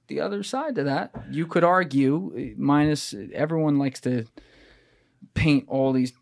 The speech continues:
government organizations as evil these days, and I, I don't agree with that. I think there's a lot of nuance on these things. But, you know, you think about the times this was happening when he was doing this, the nineteen fifties, nineteen sixties.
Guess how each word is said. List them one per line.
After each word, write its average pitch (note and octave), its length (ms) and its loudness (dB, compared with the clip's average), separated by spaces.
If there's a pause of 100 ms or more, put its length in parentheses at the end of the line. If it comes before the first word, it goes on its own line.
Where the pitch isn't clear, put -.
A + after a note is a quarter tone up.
government B2+ 360 2
organizations B2 720 -2
as A#2+ 140 -6
evil B2 220 0
these A#2+ 180 -4
days, A#2+ 300 -4
and A#2 100 -4
I, - 100 -12
I A#2+ 120 -6
don't B2+ 400 0
agree A#2+ 240 -6
with A2+ 160 -8
that. A2 180 -8
I A#2 80 -8
think A#2 220 -8
there's A#2 200 -6
a A#2 60 -8
lot A#2 240 -6
of A#2 60 -4
nuance A2+ 420 -6
on A2 100 -8
these A2 160 -10
things. A2+ 300 -8 (120)
But, C#3 380 4
you D3 140 2
know, B2 200 2
you C3 120 2
think D3 220 -2
about C#3 180 2
the - 80 -4
times C3+ 460 2
this A#2+ 160 -6
was A#2+ 120 -6
happening B2+ 460 0
when B2 100 0
he A#2+ 60 0
was A#2 140 -6
doing A#2 240 -2
this, B2 180 -2
the A#2+ 80 -4
nineteen A#2 320 -2
fifties, A#2 400 -4
nineteen A#2 340 -2
sixties. A#2+ 580 -4